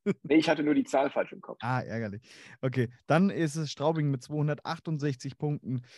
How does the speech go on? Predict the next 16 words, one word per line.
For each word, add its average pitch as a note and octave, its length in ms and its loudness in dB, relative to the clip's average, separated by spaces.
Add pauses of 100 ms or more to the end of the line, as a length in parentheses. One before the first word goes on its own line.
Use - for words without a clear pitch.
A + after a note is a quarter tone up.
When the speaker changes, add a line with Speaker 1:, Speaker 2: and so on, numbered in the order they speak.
(100)
Speaker 1:
und - 160 -10
danach C3 400 0
wird's B2+ 380 -2
relativ B2+ 680 0
wild, D3+ 480 0
Schlusslicht, C3+ 640 -4
<laughs> - 40 -20
aber A#2 320 2
sowas - 720 -2
von D3+ 300 -2
ist C#3 260 -6
einfach C#3+ 320 2
Bietigheim B2+ 720 -2 (480)
mit C3 340 -2
sechsunddreißig B2 1040 -2
Punkten. C3 540 -4